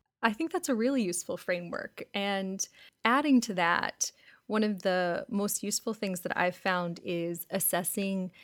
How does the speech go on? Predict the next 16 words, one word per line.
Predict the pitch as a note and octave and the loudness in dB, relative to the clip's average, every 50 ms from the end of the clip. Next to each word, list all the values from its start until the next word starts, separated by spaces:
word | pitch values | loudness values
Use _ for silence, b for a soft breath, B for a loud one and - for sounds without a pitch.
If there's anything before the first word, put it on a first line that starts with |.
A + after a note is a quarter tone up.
| B B B | B B B
the | F3+ F3 | -8 -6
timing | - - - - - E3 E3+ F3 F3 - - - - - - - | -6 -8 -12 -10 -8 -6 -6 -4 -4 -4 -4 -4 -4 -6 -6 -8
of | - - - | -8 -10 -10
pain | - - - - | -10 -8 -6 -6
with | - - - | -6 -6 -6
intercourse. | - - - - - - - - - - - - - - - - - b b b b b _ _ | -6 -8 -8 -8 -10 -10 -6 -6 -6 -6 -6 -6 -8 -8 -8 -8 -12 b b b b b _ _
For | - G3 | -4 -4
example, | F#3 F3+ - - F#3 F3+ F3+ F3 F3+ F3+ E3+ E3 E3+ - | -2 -2 -2 -2 -2 -2 -2 -2 0 0 0 0 -2 -6
pain | - - A3 G3+ G3+ G3 F#3+ F#3 F#3 F3+ - - _ _ _ - | -6 -2 -2 0 0 0 -2 -2 -2 -4 -6 -8 _ _ _ -8
before | G3+ F#3+ - - - F3+ F3+ | -8 -6 -6 -4 0 0 0
penetration. | F3 - - F3+ - - - - - - - - - - - - G#3 G#3 - _ _ _ | 0 -2 -4 -6 -6 -8 -8 -8 -8 -8 -6 -8 -8 -8 -8 -8 -10 -12 -12 _ _ _
You | - F3+ F3+ | -8 -6 -6
would | F3+ F3+ - | -6 -4 -4
think | - E3+ E3 | -6 -6 -6
about | F3+ E3+ E3+ D#3+ D#3 - - - - | -4 -4 -2 0 0 0 -2 -4 -10
vulvodynia, | - - G3+ F3 E3+ F3 F3 E3 - A#3+ A3 G#3 F#3+ F3 D#3 - E3 D#3+ | -8 -2 -2 -2 0 -2 -2 0 2 4 4 4 2 0 -2 -4 -6 -10